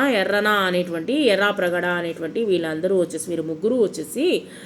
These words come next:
ఆ యొక్క సంస్కృతము మహాభారతాన్ని తెలుగులోకి అనువదించడం జరిగింది. అర్థాలు చూద్దాము. ధర్మతత్వజ్ఞులు, ధర్మం తెలిసిన వారు, మహాకావ్యము, గొప్ప కావ్యము.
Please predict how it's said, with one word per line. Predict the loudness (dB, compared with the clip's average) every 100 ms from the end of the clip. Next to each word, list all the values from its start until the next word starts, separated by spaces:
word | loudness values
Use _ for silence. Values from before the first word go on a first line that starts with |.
| -18 -4 2
ఆ |
యొక్క | 4 4
సంస్కృతము | 4 2 2 2 4 4
మహాభారతాన్ని | 2 0 0 2 2 2 0 0
తెలుగులోకి | 4 4 6 6 6 6
అనువదించడం | 4 4 2 -2 -2 0 0
జరిగింది. | 0 -2 -2 4 6 6 0 -12 -16 -12 -12 -8 -2 0
అర్థాలు | 4 6 6 6
చూద్దాము. | 0 -4 -2 0
ధర్మతత్వజ్ఞులు, | 2 2 2 2 0 0 2 0 2 4 4 4
ధర్మం | 2 2 2
తెలిసిన | 2 0 -2 -2
వారు, | -2 0 0 0
మహాకావ్యము, | 0 0 0 2 2 2 0 0 -2
గొప్ప | -4 -6
కావ్యము. | -8 -6 -4 -6 -2 -2